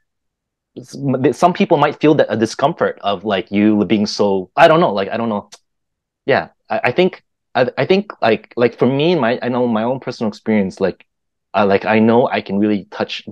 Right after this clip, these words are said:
my vulnerability. I can be more real. And I think sometimes it scares people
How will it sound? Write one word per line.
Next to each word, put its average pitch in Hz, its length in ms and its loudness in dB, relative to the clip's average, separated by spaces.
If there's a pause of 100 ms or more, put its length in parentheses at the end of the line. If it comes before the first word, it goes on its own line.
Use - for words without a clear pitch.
(180)
my 98 200 0
vulnerability. 92 600 -2
I 95 80 -4
can 98 140 -6
be 107 160 0
more 113 200 0
real. 101 400 0
And 104 100 -6
I 104 100 -2
think 151 260 -6 (240)
sometimes 147 460 -2
it - 80 -4
scares 120 260 -2
people 85 420 -10